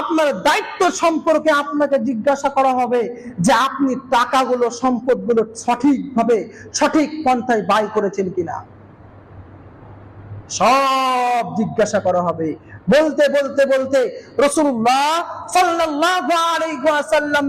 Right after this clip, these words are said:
তিনি বললেন, আর রাজুলু রাইন আলা আহলি বাইতিহি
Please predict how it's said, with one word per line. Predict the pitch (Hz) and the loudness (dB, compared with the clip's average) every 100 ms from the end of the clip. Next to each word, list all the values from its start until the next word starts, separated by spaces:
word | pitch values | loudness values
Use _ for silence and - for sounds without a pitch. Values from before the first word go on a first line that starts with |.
| 247 | -2
তিনি | 285 277 277 | 0 2 2
বললেন, | 269 269 226 196 - - 277 | 2 0 -2 -8 -12 0 2
আর | 240 214 | 2 2
রাজুলু | 311 - 381 359 349 302 320 | 0 0 0 2 0 0 0
রাইন | 427 403 370 339 - | 0 0 -2 -2 0
আলা | 349 339 330 302 359 | 0 2 0 0 -2
আহলি | 285 311 302 202 | -2 -2 -2 0
বাইতিহি | 302 247 254 214 | -2 0 0 0